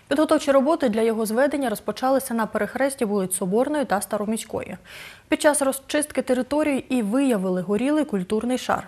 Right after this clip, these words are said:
розповідає завідувач відділу охорони пам'яток історії та культури в області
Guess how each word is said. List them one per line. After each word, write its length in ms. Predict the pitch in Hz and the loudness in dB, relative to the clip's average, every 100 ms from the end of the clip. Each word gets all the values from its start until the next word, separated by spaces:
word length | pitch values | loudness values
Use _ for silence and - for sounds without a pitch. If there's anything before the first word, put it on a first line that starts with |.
| - - | -12 -8
розповідає 500 | 226 - 240 214 208 | -4 0 2 2 2
завідувач 440 | 208 196 190 185 | 0 0 -2 -4
відділу 340 | 196 180 190 - | -4 -2 -4 -4
охорони 420 | 190 220 190 185 | -4 -2 0 -2
пам'яток 460 | 196 196 190 190 | -6 -6 -6 -6
історії 320 | 190 - 185 180 | -6 -6 -4 -4
та 100 | 190 | -4
культури 360 | 196 185 202 | -4 -2 0
в 100 | 214 | 0
області 460 | 285 302 320 311 | 2 2 0 -2